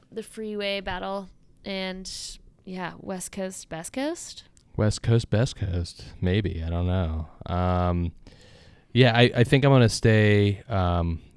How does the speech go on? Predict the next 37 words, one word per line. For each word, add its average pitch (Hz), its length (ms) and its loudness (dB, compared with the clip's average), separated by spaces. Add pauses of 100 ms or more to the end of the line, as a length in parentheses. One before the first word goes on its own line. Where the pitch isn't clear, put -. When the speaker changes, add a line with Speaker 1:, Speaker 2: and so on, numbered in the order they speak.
Speaker 2:
local. 92 680 2 (920)
Um, 95 400 4
I 98 140 2
am 113 140 4
excited 92 460 2
for, 87 640 4 (160)
quite 95 240 -4
literally, 87 340 0
because 87 240 -6
I'm 87 220 -6
going, 82 520 -4 (180)
Speaker 1:
<laughs> 220 180 -8
Speaker 2:
the 107 80 -2
Pirates 104 580 2
at 95 180 -4
the 92 140 0
Orioles. 82 680 -2
I - 40 -16
think 90 180 -8
that'll 90 140 -4
be 92 120 -4
a 87 40 -4
good 85 240 -4
one. 82 360 -4 (520)
Um, 85 320 -2
Speaker 1:
Yeah, 82 160 -4
for 101 160 -12
sure. - 280 -16 (160)
Speaker 2:
Adley 92 320 -2
Rutschman, 87 580 -2 (100)
I 98 40 -6
think 90 220 -6
we 90 80 -4
could 85 160 -6
be 82 80 -2
best 82 280 -4
friends. 80 580 -8